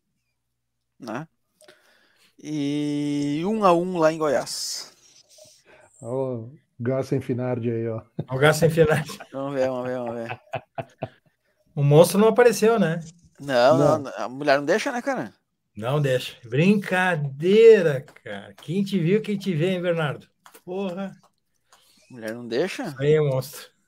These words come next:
Speaker 3: <laughs> Olha
Speaker 1: Vamos
Speaker 3: quem
Speaker 1: lá.
Speaker 3: apareceu. Q A P, Q A P. Nosso amigo Mauro Muti. Um abraço, Mário.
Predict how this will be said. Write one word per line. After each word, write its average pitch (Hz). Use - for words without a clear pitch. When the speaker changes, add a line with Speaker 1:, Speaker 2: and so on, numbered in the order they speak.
Speaker 3:
<laughs> 147
Olha 226
Speaker 1:
Vamos -
Speaker 3:
quem -
Speaker 1:
lá. -
Speaker 3:
apareceu. 220
Q 220
A 196
P, 220
Q 214
A 180
P. 208
Nosso 139
amigo 160
Mauro 156
Muti. 156
Um 127
abraço, 147
Mário. 147